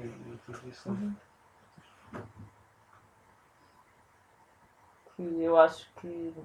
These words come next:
Speaker 2: eu, é isso, eu gosto, eu gosto muito de fa-, de, do,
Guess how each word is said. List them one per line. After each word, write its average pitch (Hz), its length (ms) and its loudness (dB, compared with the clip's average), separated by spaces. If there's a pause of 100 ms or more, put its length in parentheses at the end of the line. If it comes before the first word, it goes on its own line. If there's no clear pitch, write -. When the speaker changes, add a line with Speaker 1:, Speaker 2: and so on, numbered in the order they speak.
(680)
Speaker 2:
eu, 151 320 2 (400)
é 156 100 4
isso, 190 260 2
eu 170 80 2
gosto, 175 360 8 (180)
eu 170 160 6
gosto 180 300 8
muito 180 200 -2
de - 80 -16
fa-, 175 100 4
de, 160 300 0
do, 160 520 -4